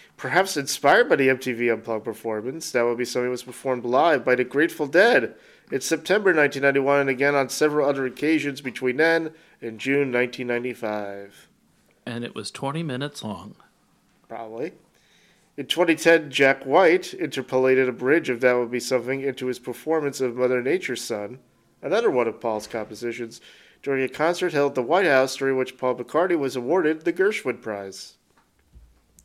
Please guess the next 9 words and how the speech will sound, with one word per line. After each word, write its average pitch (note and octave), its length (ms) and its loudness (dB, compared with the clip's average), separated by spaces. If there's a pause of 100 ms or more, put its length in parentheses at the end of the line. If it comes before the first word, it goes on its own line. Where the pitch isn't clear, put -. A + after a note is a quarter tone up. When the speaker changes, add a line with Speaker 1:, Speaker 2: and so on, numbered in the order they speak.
(960)
Speaker 1:
Josie B2+ 360 -2
Scale, D#3+ 640 -2
I B2 380 2
give D3 360 -8
this D#3 300 -2
a E3 100 -6
Josie. A#2+ 460 -4 (1000)
Speaker 2:
I A#2 120 -6
agree, F3 500 -6